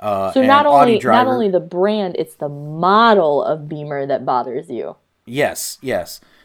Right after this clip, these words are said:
Speaker 1: Uh, the, like, 'cause there are some really good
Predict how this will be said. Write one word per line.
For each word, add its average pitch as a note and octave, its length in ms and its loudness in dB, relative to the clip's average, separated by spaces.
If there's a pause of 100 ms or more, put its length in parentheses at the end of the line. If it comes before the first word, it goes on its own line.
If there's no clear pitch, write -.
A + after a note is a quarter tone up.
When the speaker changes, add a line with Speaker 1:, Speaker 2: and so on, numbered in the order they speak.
(140)
Speaker 1:
Uh, A2 440 0 (100)
the, G#2+ 640 -6 (120)
like, C3+ 380 -8 (400)
'cause - 440 -8
there G#3 160 -6
are F#3 60 -4
some D#3+ 280 -4
really D3 240 -6
good A#2 440 -6